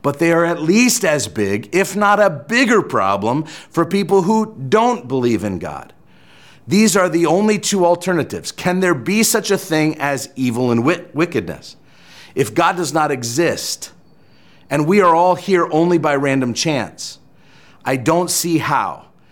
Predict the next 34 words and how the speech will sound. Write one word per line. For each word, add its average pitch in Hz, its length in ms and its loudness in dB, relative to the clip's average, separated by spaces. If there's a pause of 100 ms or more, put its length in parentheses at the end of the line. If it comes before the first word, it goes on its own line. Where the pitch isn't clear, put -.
(340)
An 127 100 -2
atheistic 180 680 0
view 151 320 2
of 139 120 0
the 135 120 0
world 110 260 0
has 110 260 -4
no 135 240 2
logical 151 500 0
place 113 260 -4
for 131 120 -4
genuine 147 540 0
moral 127 640 2 (220)
obligation. 120 720 -2
The 110 80 -4
strong 190 580 0 (120)
eating 165 320 2
the 135 100 4
weak 147 480 -2 (240)
is 147 160 0
completely 185 500 2
natural, 190 720 0 (540)
and 165 140 2
you 170 100 4
have 160 180 2
no 170 200 2
foundation 170 600 0
for 127 80 -6
saying 151 280 0
it's 147 140 -2
wrong 139 280 2
or 151 120 0
evil. 156 340 -2
Therefore, 165 400 0